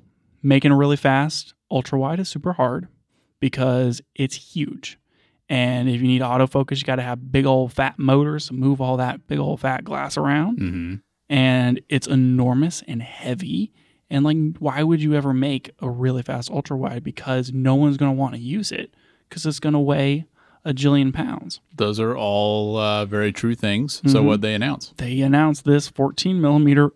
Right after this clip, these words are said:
Speaker 1: F one point four full frame lens.
Speaker 2: <laughs>
Speaker 1: And it is enormous. Now, I say it's enormous. It's not as big and heavy as a Noct.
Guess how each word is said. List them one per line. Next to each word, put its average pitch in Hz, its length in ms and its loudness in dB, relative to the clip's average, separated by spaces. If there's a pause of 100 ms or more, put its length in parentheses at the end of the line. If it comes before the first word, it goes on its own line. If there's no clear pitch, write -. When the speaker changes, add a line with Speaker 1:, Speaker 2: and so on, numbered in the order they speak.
(160)
Speaker 1:
F 160 280 -2
one 147 400 2
point 147 360 0
four 131 680 2 (220)
full 139 360 4
frame 127 360 -2
lens. 123 500 -2 (280)
Speaker 2:
<laughs> - 260 -4
Speaker 1:
And 147 160 4
it 147 100 6
is 135 280 2 (420)
enormous. 139 1160 4 (420)
Now, 143 440 4 (460)
I - 100 -6
say 185 260 0
it's 180 160 0
enormous. 135 400 4
It's - 160 -8
not 131 440 0 (380)
as 160 200 -2
big 143 200 0
and 147 100 2
heavy 131 260 -4
as 123 100 -4
a 123 40 -2
Noct. - 460 -8